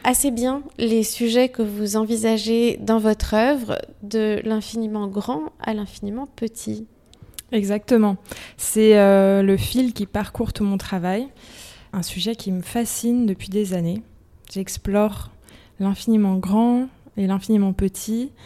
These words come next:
Speaker 2: C'est, euh, ça me nourrit. Enfin, je, j'explore, euh, ces échelles à travers la science, des documents scientifiques, mais aussi des observations, euh,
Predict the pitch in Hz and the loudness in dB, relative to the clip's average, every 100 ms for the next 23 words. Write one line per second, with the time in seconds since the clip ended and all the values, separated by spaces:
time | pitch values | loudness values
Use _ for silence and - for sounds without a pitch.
0 | - - - - - 214 214 220 185 180 | -20 -20 -20 -14 -6 0 2 2 2 0
1 | 180 - 180 180 196 190 185 220 285 - | -2 0 2 4 2 2 -2 -4 -6 -6
2 | 196 185 185 190 185 196 196 - 220 233 | -2 0 0 0 -2 -4 -6 -2 2 2
3 | 220 196 185 185 - - - - - - | 2 0 0 -2 -6 -20 -20 -20 -20 -20
4 | _ _ _ - 220 190 220 214 254 247 | _ _ _ -6 -2 2 2 4 4 4
5 | 269 208 - 208 196 202 196 - - _ | 4 2 0 0 2 2 0 -6 -16 _
6 | - 214 208 - 233 240 262 - 220 208 | 0 0 0 2 4 4 2 2 0 0
7 | - 214 220 220 214 220 - 247 247 - | 0 0 0 0 -2 -4 -4 -6 -6 -12
8 | - 208 196 190 220 202 202 190 - 190 | -2 0 0 0 -2 0 0 -2 -4 -6
9 | 180 175 - 180 185 175 165 | -6 -8 -8 -6 -4 -4 -6